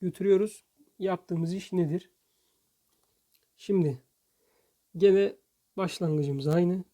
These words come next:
V bölü Q eşittir eksi, e, diyel P birden P iki noktasına. Şimdi burada diyel yerine ne yazacağız? Gene gördüğünüz gibi bu çizgi üzerinde giderken,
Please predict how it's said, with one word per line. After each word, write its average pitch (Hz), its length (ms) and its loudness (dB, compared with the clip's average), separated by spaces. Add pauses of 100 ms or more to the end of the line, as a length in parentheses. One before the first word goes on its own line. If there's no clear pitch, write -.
V 165 280 0
bölü 135 200 -4
Q 170 240 2
eşittir 170 540 -4 (640)
eksi, 175 500 -2 (420)
e, 147 280 0
diyel 165 340 2 (3000)
P 151 260 2
birden 135 320 -2 (140)
P 151 200 -4
iki 151 160 -4
noktasına. 165 580 -4 (1000)
Şimdi 156 380 -4
burada 185 400 2
diyel 190 200 6
yerine 170 400 2
ne 202 60 4
yazacağız? 185 720 0 (440)
Gene 190 240 8
gördüğünüz 180 460 4
gibi 165 200 -2
bu 175 80 0
çizgi 170 520 -6
üzerinde 170 460 2
giderken, 196 600 0